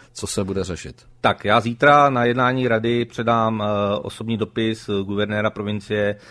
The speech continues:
Speaker 2: našemu hejtmanovi Josefu Řákovi a zároveň ho poinformuji o tom, na čem jsme se dohodli. Eh, dohoda je taková, že v průběhu příštího měsíce oni nám pošlou takový sumář návrhů na společné projekty, které my posoudíme,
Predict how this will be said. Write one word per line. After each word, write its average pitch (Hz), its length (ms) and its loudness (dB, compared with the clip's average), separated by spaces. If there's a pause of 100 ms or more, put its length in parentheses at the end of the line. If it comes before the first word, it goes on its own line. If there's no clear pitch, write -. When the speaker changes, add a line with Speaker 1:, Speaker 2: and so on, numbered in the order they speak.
(180)
Speaker 2:
našemu 101 480 -2
hejtmanovi 101 380 -4
Josefu 98 200 -6
Řákovi 107 640 0 (440)
a 92 400 -2
zároveň 104 460 0
ho 110 80 -4
poinformuji 104 480 -4
o 98 80 -6
tom, 104 200 -2
na 101 80 -4
čem 104 140 -6
jsme 98 100 -8
se - 100 -14
dohodli. 107 560 0
Eh, - 520 -6
dohoda 110 240 2
je 107 60 2
taková, 113 460 2
že 110 140 -4
v - 40 -18
průběhu 104 420 -2
příštího 104 300 -8
měsíce 101 540 -2
oni 98 160 -4
nám 101 160 -2
pošlou - 260 -8
takový 101 180 -8
sumář 104 520 -2 (320)
návrhů 101 320 0
na 104 100 -4
společné 98 360 -6
projekty, 95 520 -4
které 98 220 -4
my 98 100 -6
posoudíme, 104 760 -2